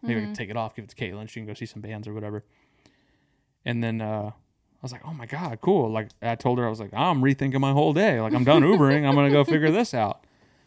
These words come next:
Speaker 1: And she was like, "Oh, that's so fun." And she was like, "Oh, it's a shame your wife's not gonna be here." She thought I, I told her that you weren't gonna be around for
Speaker 2: Yeah.
Speaker 1: A C L. I didn't specify that it was
Speaker 2: What?
Speaker 1: the
Speaker 2: Yeah.
Speaker 1: next weekend, that you were home that weekend.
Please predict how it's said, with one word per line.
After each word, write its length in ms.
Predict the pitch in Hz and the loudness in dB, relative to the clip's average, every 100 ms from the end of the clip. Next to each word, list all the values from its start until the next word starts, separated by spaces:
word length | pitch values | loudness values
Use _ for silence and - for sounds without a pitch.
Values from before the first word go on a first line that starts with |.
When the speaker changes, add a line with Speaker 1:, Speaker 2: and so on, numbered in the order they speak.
| _ _ _ _ | _ _ _ _
Speaker 1:
And 80 | 123 | -10
she 80 | 139 | -4
was 100 | 131 | -4
like, 80 | 143 | 0
"Oh, 100 | 185 | 0
that's 180 | 135 123 | 0 -2
so 120 | 151 | -4
fun." 240 | 131 165 | -2 -2
And 100 | 127 | -2
she 120 | 113 127 | -2 -4
was 140 | 117 | -4
like, 160 | 113 - _ - | -6 -8 _ -6
"Oh, 80 | 170 | -4
it's 100 | 165 | -4
a 60 | 139 | -6
shame 260 | 185 180 | -4 -2
your 100 | 147 | 0
wife's 260 | 123 185 - | 0 0 -2
not 100 | 117 | -8
gonna 160 | 107 104 | -8 -10
be 100 | 101 | -8
here." 240 | 107 98 _ _ _ _ _ _ _ _ _ _ _ _ _ | -10 -12 _ _ _ _ _ _ _ _ _ _ _ _ _
She 200 | _ - 170 | _ -8 0
thought 180 | 180 | 2
I, 140 | 143 123 - | 2 -2 -4
I 60 | |
told 280 | 120 - 160 | -2 0 0
her 80 | 131 | 0
that 140 | 113 | -2
you 100 | 107 | -2
weren't 160 | 120 120 | -2 -2
gonna 140 | 110 | -4
be 80 | 107 | -4
around 200 | 107 113 | -2 -2
for 40 | 110 113 | 0 -2
Speaker 2:
Yeah. 60 | |
Speaker 1:
A 40 | 113 | -2
C 200 | 117 113 | -4 -4
L. 300 | 110 104 110 _ - | -4 -6 -14 _ -8
I 40 | |
didn't 180 | 123 117 | -6 -6
specify 500 | - 123 - 110 107 | -4 -4 -4 -6 -6
that 160 | 107 113 | -6 -6
it 40 | |
was 120 | 107 | -6
Speaker 2:
What? 80 | - | -6
Speaker 1:
the 60 | 117 | -6
Speaker 2:
Yeah. 160 | 117 131 | -6 -4
Speaker 1:
next 340 | 120 - - | -4 -8 -8
weekend, 400 | 120 117 104 107 _ _ | -6 -6 -10 -14 _ _
that 160 | - - | -10 -6
you 140 | 120 | -4
were 300 | 120 131 143 123 | 0 2 2 2
home 280 | 147 143 117 | 2 2 0
that 160 | 120 | -2
weekend. 420 | 120 139 98 - | -2 -4 -8 -14